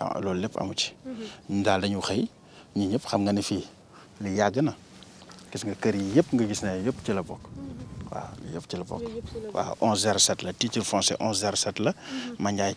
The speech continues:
Speaker 1: Thian-, Matar Thiandoum moo ñu ko jaay.
Speaker 2: Yéen ñëpp yéen a bokk moom mu leen ko jaay?
Speaker 1: Waaw, moo ñu bokk fi ñu ko jaayee.
Speaker 2: D'accord. Moom la yan kàddu la leen wax ba mu ñëwee ba gis ñu toj ko?
Speaker 1: Waaw, comme ni ñu ko jàddoo rek, parce que ñun tamit duñu ay, duñu ay dof daal.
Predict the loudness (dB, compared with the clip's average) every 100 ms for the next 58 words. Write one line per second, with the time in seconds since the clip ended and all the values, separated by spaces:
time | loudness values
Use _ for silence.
0 | -2 0 0 0 -2 -2 2 0 2 0
1 | 0 -2 -2 -2 -4 -4 -6 -8 -6 2
2 | 4 10 12 12 12 12 12 10 10 10
3 | 8 8 4 0 0 4 6 8 6 6
4 | 4 2 0 0 0 0 2 0 -4 -10
5 | -8 -8 -6 -6 -6 -10 -4 0 2 6
6 | 8 10 10 10 10 8 8 6 2 4
7 | 8 10 10 8 4 2 0 -2 -6 -14
8 | -16 -10 -8 10 12 12 12 12 12 12
9 | 12 12 12 12 12 12 12 12 12 12
10 | 12 12 12 12 10 10 8 8 8 8
11 | 8 4 0 -4 0 2 2 0 4 4
12 | 6 4